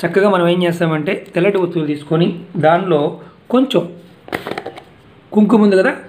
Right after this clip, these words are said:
కుంకుమ రాయండి, ఒత్తులకి కుంకుమ రాయండి. just మీకు చూపిస్తాను నేను. ఎందుకంటే మనకి ఈ మధ్య కాలంలో అనుమానాలు చాలా ఎక్కువగా ఉంటున్నాయి.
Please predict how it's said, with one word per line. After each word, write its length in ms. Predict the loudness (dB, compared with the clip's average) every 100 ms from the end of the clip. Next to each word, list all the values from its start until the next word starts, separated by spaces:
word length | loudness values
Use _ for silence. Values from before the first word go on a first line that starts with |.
| -2
కుంకుమ 300 | 0 2 2
రాయండి, 280 | 0 0 -4
ఒత్తులకి 380 | -4 -2 -2
కుంకుమ 320 | 0 0 2 0
రాయండి. 260 | 0 -6 -16 -20 _ _ -12 -12 -20 -20 -20 -20 -20 -20 -20 -12 -2
just 160 | 0 0
మీకు 200 | 2 2
చూపిస్తాను 340 | 2 0 -2
నేను. 240 | -2 -8 -16 -20 -20 _ _ -20 _ -20 -20 -20 -20 -10 0
ఎందుకంటే 680 | 2 2 2 0 0 -4 -4
మనకి 600 | 0 0 2 0 0 -6 -10 -20 -6 0
ఈ 80 |
మధ్య 300 | 2 2 0
కాలంలో 720 | 0 0 0 0 -2 0 -2 -2 -4
అనుమానాలు 500 | 0 0 0 -2 -2
చాలా 160 | -4
ఎక్కువగా 340 | -2 0 2 0
ఉంటున్నాయి. 380 | -4 -6 -8